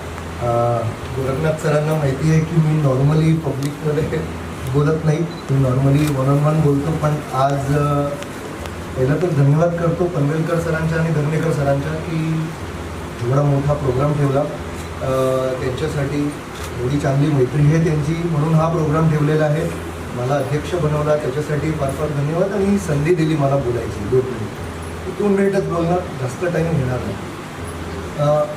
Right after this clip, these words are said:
फिफ्टीला आपण काय म्हणतो? गोल्डन जुबली, गोल्डन ॲनिव्हर्सरी असं म्हणतो ना. आज गोल्डचा भाव किती झालाय? हा? दहा ग्रॅम वगैरे किती वाढलाय?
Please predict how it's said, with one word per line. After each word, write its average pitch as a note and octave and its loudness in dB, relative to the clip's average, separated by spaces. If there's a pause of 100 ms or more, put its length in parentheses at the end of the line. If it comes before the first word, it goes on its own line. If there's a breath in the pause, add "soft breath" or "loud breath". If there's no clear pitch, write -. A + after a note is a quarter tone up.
(340)
फिफ्टीला A#3 0
आपण A3+ 0
काय G3+ 0
म्हणतो? D#3 0 (360)
गोल्डन F#3 2
जुबली, F3 2
गोल्डन D#3+ 2
ॲनिव्हर्सरी F3 2
असं F3 0
म्हणतो E3 2
ना. C4 -4 (640)
आज C#3+ 2
गोल्डचा D3 2
भाव E3+ 2
किती G3+ -2
झालाय? F3 2 (760)
हा? A#3 2
दहा - 0
ग्रॅम G3+ -2
वगैरे G#3+ 0
किती G3+ -4
वाढलाय? E3+ 0